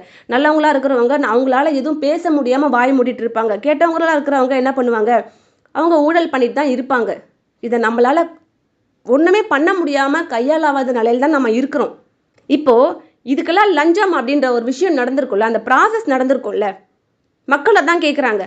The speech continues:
அவங்கள்ட்ட இருந்து அவங்கள சட்டையை பிடிச்சி, இதுக்கு எவ்வளோ பணம் கொடுத்து இதெல்லாம் தயார் பண்ணியிருப்பாங்க, அவங்க கிட்ட சட்டையை பிடிச்சிட்டு அவங்களுடைய பணத்தை இவங்க இழந்தவங்களுக்கு கொடுங்க, தப்பே கிடையாது. இழந்த குடும்பத்துக்கு நிவாரண நிதி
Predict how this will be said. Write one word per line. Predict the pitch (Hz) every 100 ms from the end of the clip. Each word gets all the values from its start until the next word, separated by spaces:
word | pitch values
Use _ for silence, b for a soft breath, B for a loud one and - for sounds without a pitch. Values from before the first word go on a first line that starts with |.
| -
அவங்கள்ட்ட | 226 311 403 370 320
இருந்து | 262 320
அவங்கள | 254 339 415
சட்டையை | 269 233 269
பிடிச்சி, | 220 208 294 240
இதுக்கு | 226 294 277
எவ்வளோ | 240 247 381
பணம் | 403 285 285 339 -
கொடுத்து | 269 339 349
இதெல்லாம் | 277 269 277
தயார் | 226 262 277
பண்ணியிருப்பாங்க, | 233 226 226 202 208 196 - b b b _ _ _ _
அவங்க | - 254 349 415 403
கிட்ட | 302 370
சட்டையை | 277 240 269
பிடிச்சிட்டு | 240 233 233 269 320
அவங்களுடைய | 254 330 370 349 359 370
பணத்தை | 262 269 269 190 285 330
இவங்க | 254 320 302
இழந்தவங்களுக்கு | 247 262 349 359 294 262 -
கொடுங்க, | 320 415 427 233
தப்பே | 254 262 381 427
கிடையாது. | 415 320 233 -
இழந்த | 214 240 302
குடும்பத்துக்கு | 294 254 262 226 220 311
நிவாரண | 262 226 240 285 311 294
நிதி | 233 220